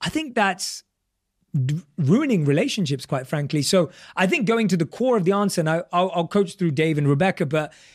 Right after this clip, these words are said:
I think going to the root of it, it's just the issue of stop trying to change people. If you're trying to change them, then you don't love them. You love their potential. You love a version of them that you think they can become. That's not them.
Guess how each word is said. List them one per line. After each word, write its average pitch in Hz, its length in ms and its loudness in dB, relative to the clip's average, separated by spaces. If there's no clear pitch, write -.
I 185 80 4
think 254 180 0
going 233 160 2
to 170 100 -6
the 175 80 2
root 214 280 2
of 147 100 0
it, 151 100 0
it's 175 140 -6
just - 180 -4
the 254 140 -2
issue 285 180 -2
of 180 100 -2
stop - 320 -6
trying 240 180 -8
to 214 80 0
change 330 400 -6
people. 117 520 -6
If 214 140 0
you're 311 120 2
trying 302 160 -6
to 233 60 -2
change 294 400 -4
them, 180 160 2
then 214 160 2
you 233 80 4
don't 294 260 -4
love 127 240 -4
them. 113 340 -12
You 175 160 2
love 233 200 0
their 247 120 2
potential. 214 560 -4
You 160 140 0
love 214 160 0
a 214 60 -4
version 214 500 -2
of 165 140 -2
them 175 260 0
that 190 120 0
you 190 120 4
think 254 380 -6
they 214 160 4
can 208 220 0
become. 196 600 -2
That's 277 260 0
not 220 220 -2
them. 117 480 -4